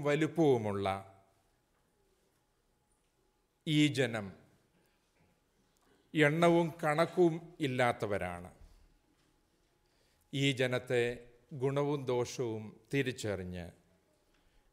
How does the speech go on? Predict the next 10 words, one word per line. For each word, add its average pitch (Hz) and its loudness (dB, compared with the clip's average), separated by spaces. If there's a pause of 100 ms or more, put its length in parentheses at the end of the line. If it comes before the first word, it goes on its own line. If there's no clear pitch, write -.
ന്യായപാലനം 113 0
ചെയ്യുവാൻ 98 -6 (1120)
വിവേകമുള്ള 127 2 (340)
ഹൃദയം 104 -4
തരണമേ." 87 -10 (1500)
കർത്താവിനെ 175 2 (960)
ഇത് 151 2 (100)
അത്ഭുതപ്പെടുത്തി, 160 2
ആശ്ചര്യപ്പെടുത്തി. 131 0 (1900)
ഒരു 147 4